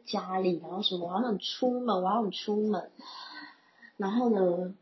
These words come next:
我就想说我睡觉应该好一点，我晚上七点的时候，我就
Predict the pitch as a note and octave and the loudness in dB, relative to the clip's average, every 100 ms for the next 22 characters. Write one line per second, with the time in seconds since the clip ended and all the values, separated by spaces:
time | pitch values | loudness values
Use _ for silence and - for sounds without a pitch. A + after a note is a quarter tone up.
0 | _ _ _ E3+ E3+ G3+ F#3+ D#3 D#3+ D3+ | _ _ _ 2 4 2 2 2 0 -2
1 | F3 D#3+ D3+ - E3+ - D#3 D3+ D3+ D#3+ | 2 4 2 2 2 2 0 -2 -2 -4
2 | D#3+ - - A2+ - E3 E3 C3+ - E3 | -4 -6 -6 -2 0 0 0 -4 -4 -6
3 | - - D3+ - - - - - G2+ F3 | -4 -2 -2 -4 -8 -8 -8 -6 -4 0